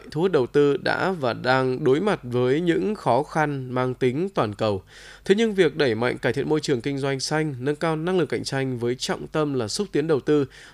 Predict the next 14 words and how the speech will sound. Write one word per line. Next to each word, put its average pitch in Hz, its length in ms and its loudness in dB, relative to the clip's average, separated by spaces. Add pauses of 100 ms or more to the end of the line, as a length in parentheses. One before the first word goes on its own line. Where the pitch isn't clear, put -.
tạo 160 160 2
môi 196 140 0
trường 135 280 -2
đầu 123 140 2
tư 147 220 -2
thuận - 160 -6
lợi, 117 260 0 (240)
cải 127 160 0
cách 175 220 -4
về 117 360 2
thủ 101 180 -6
tục 101 140 -6
hành 104 120 -4
chính, 117 280 -4